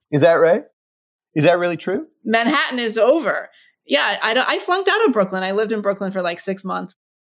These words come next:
Speaker 2: when I moved back. I've only been back for about five years. I was in Los Angeles for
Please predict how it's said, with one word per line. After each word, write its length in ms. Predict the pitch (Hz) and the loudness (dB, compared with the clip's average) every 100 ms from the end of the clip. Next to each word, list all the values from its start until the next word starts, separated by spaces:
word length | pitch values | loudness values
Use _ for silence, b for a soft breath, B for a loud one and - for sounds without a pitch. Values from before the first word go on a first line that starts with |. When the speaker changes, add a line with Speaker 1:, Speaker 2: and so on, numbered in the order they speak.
| _ | _
Speaker 2:
when 160 | - 180 | -8 -6
I 80 | 185 | -4
moved 280 | 180 185 - | -4 -8 -4
back. 220 | 180 - | -4 0
I've 140 | 233 | 0
only 160 | 302 320 | 0 0
been 160 | 220 | -2
back 260 | 180 175 - | -2 -4 -6
for 80 | 180 | -10
about 240 | 170 175 - _ _ _ _ _ _ | -8 -8 -10 _ _ _ _ _ _
five 260 | 190 165 165 | -2 -2 -4
years. 320 | 165 139 - | -8 -8 -10
I 60 | 175 | -12
was 160 | 175 | -14
in 100 | 170 | -12
Los 200 | 175 196 | -12 -10
Angeles 360 | 170 175 - 185 | -12 -12 -12 -14
for 280 | - - | -14 -18